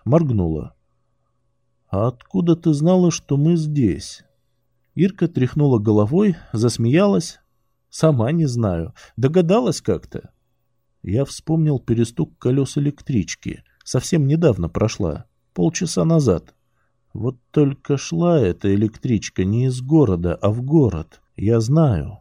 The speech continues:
запомнил, когда на станции взглянул на расписание. «Городская должна быть позже». «Догадалась», — повторил я.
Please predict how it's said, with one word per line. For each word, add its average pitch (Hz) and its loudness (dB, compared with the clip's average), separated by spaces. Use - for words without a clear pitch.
запомнил, 123 0
когда 123 0
на 127 0
станции 110 -2
взглянул 120 0
на 127 0
расписание. 90 -4
«Городская 113 2
должна 131 4
быть 156 0
позже». 90 0
«Догадалась», — 110 2
повторил 98 -2
я. 85 -4